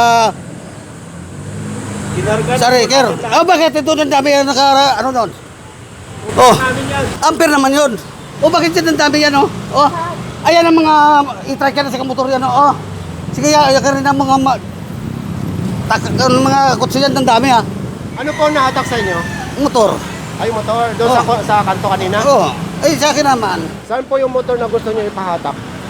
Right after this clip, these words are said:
Speaker 2: Wala, wala na. Ubus na nang nakalisan sila, eh. Kagaya yan, oh.
Speaker 1: Ay, yung motor nyo siguro kaya nahatak dahil wala po kayo.
Speaker 2: Tu-,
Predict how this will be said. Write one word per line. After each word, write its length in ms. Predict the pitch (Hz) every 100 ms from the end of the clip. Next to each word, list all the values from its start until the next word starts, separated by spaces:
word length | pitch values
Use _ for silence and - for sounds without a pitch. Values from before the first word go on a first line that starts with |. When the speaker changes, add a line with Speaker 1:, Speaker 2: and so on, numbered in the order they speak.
| -
Speaker 2:
Wala, 400 | 285 269 240 262
wala 240 | 226 294
na. 160 | 311 330
Ubus 240 | 262 285
na 80 | 311
nang 160 | 285 285
nakalisan 480 | 262 277 269 247 208
sila, 320 | 254 285 220
eh. 80 | - - - -
Kagaya 320 | 294 302 339
yan, 80 | 339
oh. 160 | 277 180 - - - - -
Speaker 1:
Ay, 160 | 208 247
yung 80 |
motor 320 | 262 262 247 240
nyo 160 | 233
siguro 400 | 220 208 196 185
kaya 240 | 185 196 202
nahatak 480 | 190 185 180 151 151 180
dahil 160 | 185 180
wala 320 | 180 170 165
po 80 | 165
kayo. 240 | - - - -
Speaker 2:
Tu-, 80 | 294